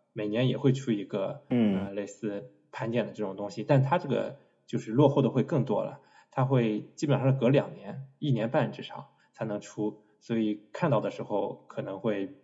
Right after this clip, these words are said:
Speaker 1: 比较，时效性比较差了。大体，呃，可以看的几份资料就是这样。
Speaker 2: 嗯，确实德勤和毕马威的这几份报告应该也是，呃，知名度最高的、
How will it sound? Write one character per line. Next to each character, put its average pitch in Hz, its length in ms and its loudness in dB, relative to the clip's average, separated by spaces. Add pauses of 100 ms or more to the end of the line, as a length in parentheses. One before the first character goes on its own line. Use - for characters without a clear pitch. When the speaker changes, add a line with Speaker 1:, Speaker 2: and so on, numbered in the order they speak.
(120)
Speaker 1:
比 117 100 -6
较， 107 180 -2
时 - 160 0
效 131 140 4
性 110 160 -6
比 - 80 -14
较 101 160 -10
差 - 220 -6
了。 - 240 -10 (1200)
大 143 160 6
体， 98 520 -4 (240)
呃， 104 240 -6
可 - 140 -6
以 110 60 2
看 120 220 -2
的 98 360 -4
几 - 160 -16
份 107 220 -6
资 - 100 -6
料 101 200 0
就 110 100 -8
是 110 160 -12
这 - 140 -12
样。 - 80 -12 (1500)
Speaker 2:
嗯， 107 500 0 (160)
确 - 160 -2
实 139 300 4
德 135 180 4
勤 139 180 0
和 143 100 2
毕 147 120 2
马 120 220 6
威 110 260 6
的 117 160 6
这 120 100 2
几 117 160 0
份 110 160 0
报 120 120 4
告 117 160 4
应 117 60 2
该 120 120 4
也 98 140 2
是， 101 420 0 (300)
呃， 95 360 2
知 147 140 0
名 127 160 4
度 135 140 4
最 135 160 2
高 135 300 6
的、 98 280 0